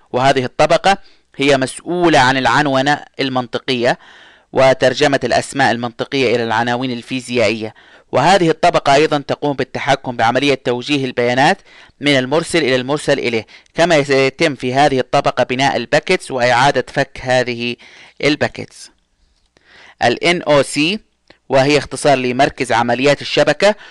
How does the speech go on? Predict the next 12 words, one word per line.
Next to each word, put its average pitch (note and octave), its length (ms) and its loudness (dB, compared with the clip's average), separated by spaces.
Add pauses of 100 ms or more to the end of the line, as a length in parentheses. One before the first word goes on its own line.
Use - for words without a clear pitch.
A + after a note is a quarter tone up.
(240)
وهي C#3+ 300 2
منطقة C#3+ 480 0
واحدة C3 380 2
مركزية B2+ 540 -2
لمراقبة B2+ 640 0
الشبكة D3+ 560 2 (360)
والسيطرة C#3 840 2
الإدارية B2+ 760 2
للأنظمة. A2 580 -6 (1300)
ال C3 240 0
إن D3 160 0
أو C3 380 2